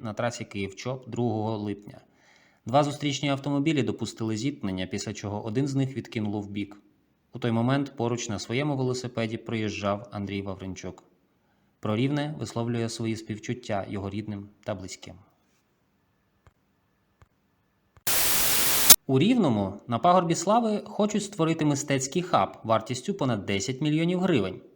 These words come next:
Нещодавно стало відомо, що на нежитлове приміщення площею близько п'ятсот квадратних метрів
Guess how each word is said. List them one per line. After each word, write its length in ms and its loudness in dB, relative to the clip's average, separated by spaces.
Нещодавно 640 4
стало 300 2
відомо, 380 4
що 400 2
на 140 2
нежитлове 540 2
приміщення 560 0
площею 480 -2
близько 480 -2
п'ятсот 440 0
квадратних 540 0
метрів 420 2